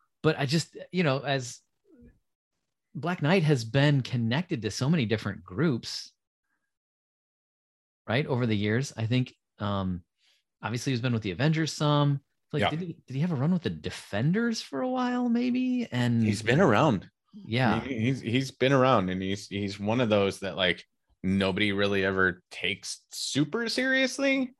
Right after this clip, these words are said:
Speaker 1: Right.
Speaker 2: You know, but, like,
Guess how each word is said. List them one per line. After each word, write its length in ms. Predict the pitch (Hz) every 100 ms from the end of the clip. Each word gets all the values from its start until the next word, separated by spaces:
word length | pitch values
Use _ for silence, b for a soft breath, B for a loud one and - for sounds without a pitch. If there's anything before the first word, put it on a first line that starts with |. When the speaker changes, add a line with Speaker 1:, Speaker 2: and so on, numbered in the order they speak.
| -
Speaker 1:
Right. 460 | 117 101 95 85 _ _ _ _
Speaker 2:
You 80 | 135
know, 260 | 143 143 143 -
but, 280 | 156 131 - _ _ 98
like, 380 | 110 95 -